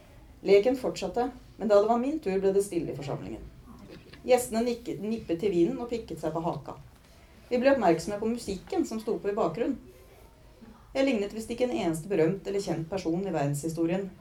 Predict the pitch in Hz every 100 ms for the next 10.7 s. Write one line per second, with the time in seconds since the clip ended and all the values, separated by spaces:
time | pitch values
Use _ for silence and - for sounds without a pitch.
0 | - 240 220 208 220 220 160 160 185 -
1 | 151 160 196 - 226 151 - 269 220 180
2 | 170 160 196 262 294 - - - - 185
3 | 196 208 170 - 147 - - - - -
4 | - - - - - - - - - -
5 | - - 269 311 262 262 254 339 - -
6 | - - 226 202 160 147 170 175 220 262
7 | 277 185 - 240 247 233 190 160 151 180
8 | 190 226 208 208 160 185 196 151 143 143
9 | 190 208 156 143 190 - 233 - 175 180
10 | 175 170 196 165 156 220